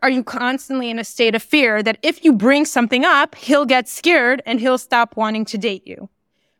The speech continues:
If that's a feeling you have, there's a good chance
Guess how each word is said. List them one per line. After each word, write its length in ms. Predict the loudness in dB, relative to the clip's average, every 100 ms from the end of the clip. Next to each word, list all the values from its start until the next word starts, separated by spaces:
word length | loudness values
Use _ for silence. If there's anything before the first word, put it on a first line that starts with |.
| -2
If 180 | 0 2
that's 280 | 2 2
a 80 | 0
feeling 460 | -2 0 2 2 -2
you 140 | -4
have, 380 | -4 -2 -2 -4 -6 _ _ _ _
there's 320 | 2 4 4
a 60 | 2
good 280 | 2 2 0
chance 720 | -2 -2 -2 -4 -8 -14 -20